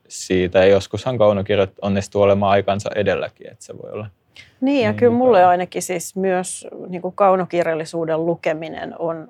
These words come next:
Speaker 2: on sitä, että mä myös jotenkin sellaisella erityisellä, syvällisellä ja emotionaalisella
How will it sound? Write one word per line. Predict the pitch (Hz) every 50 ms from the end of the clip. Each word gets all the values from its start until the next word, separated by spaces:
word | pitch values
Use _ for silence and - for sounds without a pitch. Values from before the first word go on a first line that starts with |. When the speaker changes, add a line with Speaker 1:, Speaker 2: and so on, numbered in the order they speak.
| _ -
Speaker 2:
on | 180 170 165 165
sitä, | 160 - 180 170 - - 170 160 160
että | 175 - _ _ - 165
mä | 160 165 170
myös | 170 170 170 170 175 - - - -
jotenkin | 175 170 170 175 175 175 170 - 180 175 175 175 - _ _ _ _ _ _ _ _ _ _ _ _ _ _ _ _ _ _ _ _ _ _ _ _ - 185 - - - -
sellaisella | - - 202 185 185 185 - 190 175 175 180 175 -
erityisellä, | 214 214 202 196 175 - 175 165 156 185 170 165 175
syvällisellä | - - 214 202 180 170 160 - 175 160 - 170 165 170 165 165
ja | 170 165 160 151 -
emotionaalisella | - 202 196 185 170 160 - - - 190 160 165 160 165 175 175 175 165 165 180 170 170 175 -